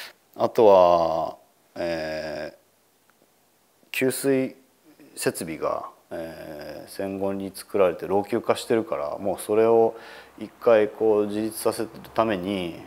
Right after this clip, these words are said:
えー、敷地内で自立させるために貯水塔を作らなきゃいけないとか、あの、まあ、農機具小屋が必要になってくるとか、あの、切実に必要な仕事場のための、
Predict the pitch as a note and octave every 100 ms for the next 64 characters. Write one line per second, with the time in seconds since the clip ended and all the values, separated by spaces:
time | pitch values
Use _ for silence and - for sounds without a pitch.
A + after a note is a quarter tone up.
0 | - F#2+ F2 E2 - - - A#2+ F2+ F2
1 | F#2 G2 - G2+ G#2+ G2+ F#2+ E2 F2+ -
2 | C3 - B2+ A#2 A2+ A2 - G#2+ - -
3 | B2+ - - F2+ E2+ E2+ - - - -
4 | - - - F#2+ E2+ E2 E2 D#2+ D#2+ -
5 | G#2+ F#2+ A2 A2 - A2 G2+ G#2 F#2+ F#2+
6 | F#2 F#2 - - - F#2 E2 E2 - -
7 | - - - - - - - - - -
8 | G#2 G2+ G2 G#2+ - C3 B2 B2+ B2 -
9 | - B2 A#2 A2 G#2+ G#2 G#2 - A#2+ B2
10 | C3 B2+ A#2+ - A#2 B2 A#2+ C3